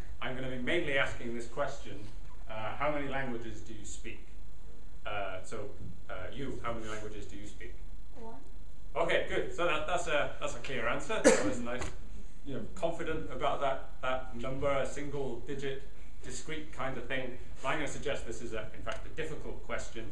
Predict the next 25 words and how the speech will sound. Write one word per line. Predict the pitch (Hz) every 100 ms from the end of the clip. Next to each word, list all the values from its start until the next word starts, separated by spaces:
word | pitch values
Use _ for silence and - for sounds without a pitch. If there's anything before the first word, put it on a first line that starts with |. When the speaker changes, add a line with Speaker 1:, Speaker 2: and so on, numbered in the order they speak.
| 98 - - - -
Speaker 1:
uh, | 110 107 104
to | 104 117
answer | 110 107 104
because | 104 101 -
languages | 131 123 110 101
are | 98
evolved | 98 139 139 135 -
and | -
they're | 98 98
dynamic | 104 117 123 123 - - - - -
and | -
they're | 98
context | - 135 120 - -
sensitive. | 131 131 131 135 131 - - - - - -
Um, | 113 117 117 117 110 120 - - - - - - 104
and | 131
therefore, | 147 143 - 156 107 104 110 - -
we | -
shouldn't | - 165 123 120 -
model | 117 139 156 143 113 -
languages | 113 104 98 101 98 90 - - - 95
as | 92
fixed, | - - - - - - - - - -
uh, | 107 101 92 95
monolithic | - 110 107 107 - -